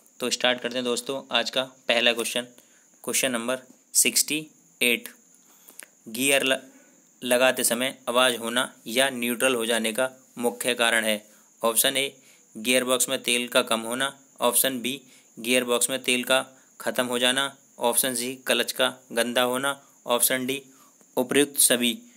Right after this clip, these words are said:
तो दोस्तों, ये कह रहा है गियर लगाते समय आवाज़ का होना। देखा होगा, जैसे गियर डालते हैं तो खट खट की आवाज़ आती है और गियर खुद न्यूट्रल हो जाता है, मतलब निकालने के बाद भी,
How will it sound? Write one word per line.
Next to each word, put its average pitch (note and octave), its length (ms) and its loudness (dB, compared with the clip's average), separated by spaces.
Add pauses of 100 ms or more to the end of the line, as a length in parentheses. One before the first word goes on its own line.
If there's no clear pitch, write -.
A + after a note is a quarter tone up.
(320)
तो B2+ 80 -8
दोस्तों, C3 380 -2 (560)
ये B2+ 160 0
कह B2+ 160 0
रहा B2 100 4
है C#3 180 -2
गियर C3 200 0
लगाते B2 340 0
समय C3+ 280 -4
आवाज़ C3 300 0
का B2+ 80 -4
होना। A#2+ 420 -6
देखा C3 280 -4
होगा, B2+ 300 -4 (280)
जैसे B2 200 0
गियर B2 280 2
डालते A#2 300 0
हैं C3 80 -2
तो C#3+ 80 -4
खट B2+ 220 -6
खट B2+ 180 0
की C3+ 120 0
आवाज़ B2 240 4
आती A2+ 240 0
है C#3+ 180 0 (300)
और C3 160 4
गियर C3 300 0
खुद D3+ 260 0
न्यूट्रल C#3 440 2
हो A#2 100 6
जाता A2 240 2
है, A#2+ 80 4
मतलब B2+ 400 0 (300)
निकालने B2+ 440 2
के B2+ 80 -2
बाद B2 180 2
भी, F#3 180 -4